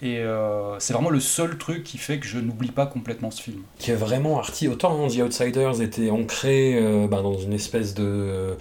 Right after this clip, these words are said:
Speaker 2: d'Americana, on va dire, de, de, enfin, de, de
Speaker 1: Oui.
Speaker 2: fantasme de
Speaker 1: Ouais.
Speaker 2: l'Americana, avec les cieux magnifiques, euh, avec les petits Jones qui font penser à du Stand By Me aussi.
Speaker 1: C'est ça.
Speaker 2: À peu près, à peu près dans la même époque.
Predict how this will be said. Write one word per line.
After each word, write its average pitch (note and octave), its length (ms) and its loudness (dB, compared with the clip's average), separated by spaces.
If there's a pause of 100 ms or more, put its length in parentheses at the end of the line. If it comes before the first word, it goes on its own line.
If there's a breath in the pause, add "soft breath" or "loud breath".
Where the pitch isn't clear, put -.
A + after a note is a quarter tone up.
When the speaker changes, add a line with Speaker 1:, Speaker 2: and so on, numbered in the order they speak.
(320 loud breath)
Speaker 2:
d'Americana, B2 760 0
on A2 60 -2
va G#2 80 2
dire, A#2 180 2
de, G2+ 160 2
de, G2+ 80 -2
enfin, G#2 140 -4
de, G2 180 -2
de G2 100 -2
Speaker 1:
Oui. G2+ 40 -2 (240)
Speaker 2:
fantasme B2+ 260 6
de - 40 4
Speaker 1:
Ouais. G#2+ 60 4
Speaker 2:
l'Americana, A2 840 6
avec G#2 200 4
les G2+ 80 0
cieux A2 280 2
magnifiques, G#2+ 920 0
euh, F#2 160 4
avec G2 200 0
les G#2 60 2
petits G#2+ 220 0
Jones G#2 260 4
qui G2+ 180 0
font F#2+ 120 -2
penser F#2 300 -4
à G2 40 2
du F#2+ 100 -4
Stand G2+ 220 -2
By G2+ 200 2
Me A2 240 2
aussi. G2+ 220 -2
Speaker 1:
C'est C3 60 4
ça. B2 220 4 (160)
Speaker 2:
À F#2+ 80 -4
peu F#2 80 -4
près, G#2+ 280 2
à G#2+ 80 0
peu - 120 -2
près G#2 200 0
dans G#2+ 80 4
la G#2 80 6
même G#2 140 6
époque. C3 400 2